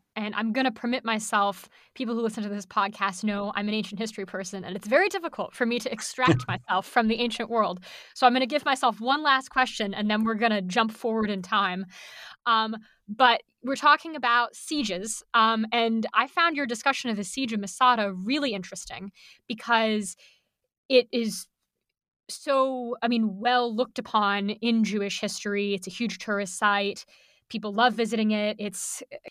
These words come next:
Speaker 1: in some ways, especially as someone more in Roman history, it feels like a kind of the honorable Roman thing of, you know, commit suicide before you're captured,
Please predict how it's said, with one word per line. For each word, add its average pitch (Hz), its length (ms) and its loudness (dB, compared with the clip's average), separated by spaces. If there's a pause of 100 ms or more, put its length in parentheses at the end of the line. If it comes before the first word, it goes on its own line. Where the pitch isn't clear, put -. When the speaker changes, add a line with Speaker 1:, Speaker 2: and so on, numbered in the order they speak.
(200)
Speaker 1:
in 247 140 0
some 370 260 4
ways, 220 460 2
especially 262 340 -2
as 220 100 -4
someone 214 280 -2
more 214 180 0
in 202 100 -4
Roman 214 280 -2
history, 214 340 -6
it - 160 -6
feels 277 400 0
like 196 220 2
a 202 40 -12
kind 208 280 0
of 196 200 -4 (520)
the 226 280 4
honorable 226 480 2
Roman 226 380 2
thing 196 400 -4
of, 185 160 -8
you 220 80 -4
know, 202 120 -2
commit 214 420 0
suicide 196 680 0
before 202 300 -6
you're 190 160 -8
captured, 185 800 -6